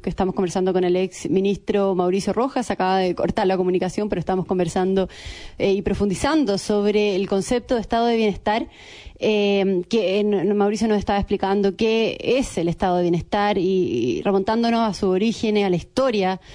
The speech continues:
eh, a-, eh, estaba explicándonos antes de que se cortara la comunicación de la gran crisis que gene-, se generó en la década de los ochenta, de los noventa,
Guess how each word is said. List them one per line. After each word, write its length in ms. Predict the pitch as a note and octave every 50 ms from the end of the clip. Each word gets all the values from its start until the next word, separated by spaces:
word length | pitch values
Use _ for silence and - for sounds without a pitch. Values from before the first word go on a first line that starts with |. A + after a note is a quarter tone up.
| - - - - - - -
eh, 720 | - - G#3 G3+ G3 G3 G3 F#3+ F#3+ F#3 E3+ - D3+ C#3+ C#3
a-, 120 | C3+ F3+
eh, 220 | - - A2 G#2+ A2+
estaba 260 | - - - G#3 G#3
explicándonos 500 | G#3 - G#3 F#3+ G#3 G#3 G3+ G#3 G3+ G#3+
antes 160 | G3+ - G#3+
de 60 | G#3
que 80 | F#3+ G#3
se 80 | F#3+ G3
cortara 260 | G3 F3+ - G3 G#3
la 140 | G#3 G3+ F#3+
comunicación 580 | G3 F#3+ G3 F#3 G3 - - G#3+ G#3+ G#3+ G#3
de 640 | G3 G#3 G3+ G3+ G3 F#3+ F#3+ F3+ - - _ _ _ - -
la 320 | - G3 F#3 F3+ F3+ F#3
gran 280 | E3+ F#3+ G3+ G#3 G3+ G3+
crisis 260 | G3+ A3+ G3 - A3+
que 80 | - G3+
gene-, 320 | - - G3+ G3 F#3 E3+ - F3
se 200 | D#3 - - F3
generó 340 | - F#3 F3 F3 F#3+ G3+ G#3
en 40 | G#3
la 80 | F#3+
década 420 | F#3 F#3+ G3 - G3 F#3+ F#3+ F#3+ F#3+
de 100 | F3+ F3+
los 180 | F3 E3+ F3
ochenta, 460 | E3+ - - A3 G#3+ G#3+ G#3 - - G3+
de 140 | F#3+ F3+
los 100 | F3+ F3
noventa, 580 | E3+ F3 F3 F#3 G3 G3+ G#3 F#3 - G#3 G3+ F#3+